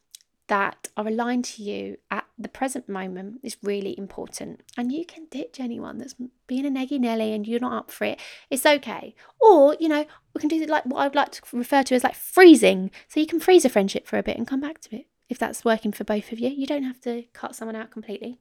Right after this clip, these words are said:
but it's okay. It will all work out.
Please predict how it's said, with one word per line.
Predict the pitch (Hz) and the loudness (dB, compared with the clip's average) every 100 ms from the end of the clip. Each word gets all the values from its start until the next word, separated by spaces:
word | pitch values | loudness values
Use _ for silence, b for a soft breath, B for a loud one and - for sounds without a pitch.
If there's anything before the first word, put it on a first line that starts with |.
| - | -4
but | 233 196 _ _ _ _ - - _ - | -2 -2 _ _ _ _ -16 -16 _ -4
it's | 269 247 | -2 -2
okay. | 233 - 214 - _ _ _ _ - | -4 -6 -14 -18 _ _ _ _ -4
It | 233 | 0
will | 233 | 2
all | 208 | 2
work | 202 - | 0 -4
out. | - | -12